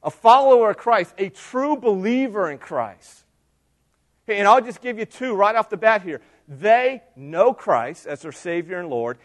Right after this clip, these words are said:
and they are growing in their relationship with Christ. You want to measure your, your relationship with God, whether you're a child of God,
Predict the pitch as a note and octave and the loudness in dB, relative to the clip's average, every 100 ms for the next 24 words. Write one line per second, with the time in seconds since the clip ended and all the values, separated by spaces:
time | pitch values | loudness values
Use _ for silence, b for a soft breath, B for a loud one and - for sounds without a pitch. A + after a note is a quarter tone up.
0 | b b F#3+ G3+ G#3+ G3+ A3+ D#3+ D#3+ G3+ | b b -4 -2 -2 2 0 0 0 4
1 | B3 D4 F#3+ C3 C#3+ F3 F#3+ G#3 G3 G#3+ | 4 4 -2 -6 -10 -2 -2 0 2 2
2 | C4+ G3+ - D3+ - B2+ - C#3 G2+ F2 | 2 -14 -14 -14 -14 -20 -14 -10 -10 -14
3 | _ _ _ _ _ _ _ _ _ _ | _ _ _ _ _ _ _ _ _ _
4 | _ _ _ _ _ _ _ F3 A#3+ D4 | _ _ _ _ _ _ _ -6 0 2
5 | C#4+ G3 F3 G#3 C#4 G3+ F#3+ E3+ F#3+ F#3+ | 2 0 4 6 6 2 -2 0 -2 -4
6 | b b E3 A#3+ A3 F3 G3 B3+ A3 - | b b -4 -4 -2 0 0 0 -4 -6
7 | G3+ F#3+ D#3+ G3+ G#3+ F#3+ D#3+ G3 A#3 G#3 | -6 -6 -8 0 2 2 0 -2 0 -2
8 | F3 G#3+ D3 - G#3 B3 C4+ A#3+ F3+ G#3+ | 0 -2 -4 0 4 4 4 0 2 2
9 | G#3 G#3+ | 2 -2